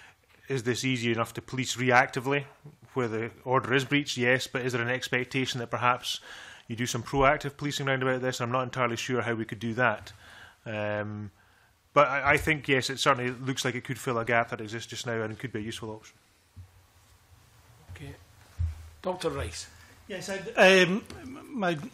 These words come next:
Speaker 3: own clinical patch was in, was in Tayside, and I had some experience of, of, of the, you know, the same goal being, being achieved, mostly by sheriffs in smaller towns, seemed to be my observation, that, you know,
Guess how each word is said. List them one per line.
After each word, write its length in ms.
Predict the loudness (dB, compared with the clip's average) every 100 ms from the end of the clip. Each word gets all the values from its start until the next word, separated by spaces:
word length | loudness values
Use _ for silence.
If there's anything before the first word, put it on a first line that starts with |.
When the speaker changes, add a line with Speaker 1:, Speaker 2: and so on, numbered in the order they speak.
| -6
Speaker 3:
own 240 | -4 0
clinical 380 | 2 2 2 2
patch 340 | 4 2 2 -4
was 140 | -2
in, 100 | -4
was 160 | -4 -4
in 100 | -2
Tayside, 440 | 0 4 4 4
and 100 | 4
I 80 | 2
had 280 | 0 -8 -4
some 180 | 0 0
experience 540 | 0 0 2 4 2
of, 180 | -2 -2
of, 220 | -6 -6 -8
of 320 | -8 -10 -18 _ _ -20 -14
the, 160 | -10 -6
you 80 |
know, 100 | -6
the 100 | -2
same 420 | 0 2 0 -4 -10 -18 -12 -2
goal 260 | 6 6 6
being, 340 | 2 0 -2
being 200 | -2 -2
achieved, 720 | -2 -2 0 0 -2 -6 -6
mostly 320 | -2 0 -2 -2
by 160 | -2
sheriffs 440 | -2 -4 -4 -4 -6
in 240 | -8 -10
smaller 440 | -6 -2 0 0 -2
towns, 440 | 0 0 -2 -6
seemed 180 | -6 -8
to 40 |
be 80 | -6
my 180 | -2 -2
observation, 640 | -2 -4 -6 -6 -10 -14
that, 80 | -18 -20
you 80 | -20
know, 140 | -20